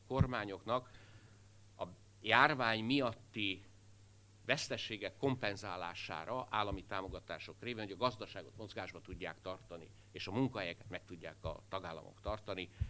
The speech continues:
Ez azt gondolom, hogy a legtöbb országban sikeresnek bizonyult, Magyarországon mindenképpen, és akkor a kérdés talán így, így elé. Utolsó gondolat,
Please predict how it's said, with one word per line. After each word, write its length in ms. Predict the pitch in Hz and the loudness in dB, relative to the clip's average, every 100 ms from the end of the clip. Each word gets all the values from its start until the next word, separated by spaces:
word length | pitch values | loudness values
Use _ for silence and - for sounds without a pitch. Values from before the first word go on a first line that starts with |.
| - - | -4 -6
Ez 180 | - 107 | -4 0
azt 220 | 113 107 | 0 0
gondolom, 340 | 104 104 98 92 | 0 0 0 0
hogy 120 | 85 | 6
a 60 | |
legtöbb 420 | 101 131 - 104 90 | 8 8 4 -6 -4
országban 640 | - - 87 82 82 76 - | -8 -6 -6 -6 -8 -10 -12
sikeresnek 640 | - 131 151 147 - 110 | -8 0 2 2 0 0
bizonyult, 480 | 110 101 104 101 98 - - - - | 0 -2 -2 -2 -4 -8 -18 -14 -8
Magyarországon 680 | 110 90 98 - 87 85 | -6 -6 -8 -10 -10 -10
mindenképpen, 880 | 92 117 110 101 - 87 - 101 107 - - - - - - - - 101 98 101 | -6 -4 -2 -2 -4 -6 0 2 2 -4 -16 -18 -18 -18 -18 -6 0 2 2 2
és 140 | - | 0
akkor 240 | 110 - 117 | 0 2 2
a 220 | 107 - - - - - - - | 2 0 -8 -20 -20 -10 -8 0
kérdés 400 | 127 104 101 - | 2 2 -2 -2
talán 280 | 90 92 | -2 -2
így, 400 | 92 95 82 - - | -4 -8 -8 -12 -10
így 340 | 95 85 80 - - - | -10 -8 -12 -10 -10 -6
elé. 380 | 92 87 85 - - - - - - - - - - - - | -6 -6 -10 -14 -18 -18 -18 -18 -20 -20 -20 -20 -20 -20 -12
Utolsó 500 | 165 175 143 - 131 | 0 6 6 6 2
gondolat, 600 | 110 117 110 110 117 | 2 2 2 2 0